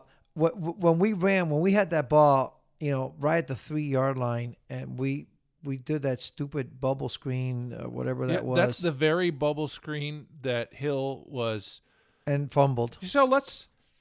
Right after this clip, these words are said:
Speaker 2: all right. I'm angry today, right?
Speaker 1: <laughs>
Speaker 2: I'm just angry about this game.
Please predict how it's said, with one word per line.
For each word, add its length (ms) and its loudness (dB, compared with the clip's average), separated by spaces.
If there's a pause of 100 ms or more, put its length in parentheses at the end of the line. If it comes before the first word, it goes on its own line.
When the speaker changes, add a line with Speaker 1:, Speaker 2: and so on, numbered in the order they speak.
Speaker 2:
all 200 2
right. 200 0 (800)
I'm 180 -6
angry 500 -6 (240)
today, 340 -10 (280)
right? 260 -6 (100)
Speaker 1:
<laughs> 100 2
Speaker 2:
I'm 120 0
just 180 -2
angry 300 0
about 220 -2
this 160 -8
game. 460 -8